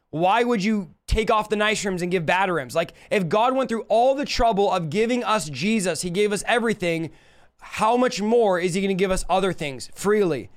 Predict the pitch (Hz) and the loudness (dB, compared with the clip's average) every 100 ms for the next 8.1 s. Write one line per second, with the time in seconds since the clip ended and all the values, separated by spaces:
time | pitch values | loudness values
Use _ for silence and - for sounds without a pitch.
0 | - 165 208 185 202 247 240 233 185 147 | -2 0 0 0 0 0 0 -2 -2 0
1 | 202 233 262 247 220 233 240 233 208 202 | 0 2 2 2 0 0 0 0 -2 -2
2 | 170 139 233 240 175 156 - - - - | -2 -2 0 2 0 -2 -6 -14 -20 -8
3 | - 180 196 220 202 202 143 143 220 285 | -2 0 2 2 2 0 -2 -2 0 0
4 | 294 - 180 165 165 165 - _ - 190 | -2 -2 0 0 -2 -2 -8 _ -4 0
5 | 226 233 190 202 196 180 180 185 175 175 | 2 0 0 0 2 0 0 0 0 0
6 | 170 - 170 165 165 165 156 160 143 143 | -2 -2 -2 -2 -2 -2 -2 -4 -4 0
7 | 196 233 196 165 180 120 151 226 247 202 | 0 0 -4 -4 -4 -6 -4 0 2 0
8 | 190 | -2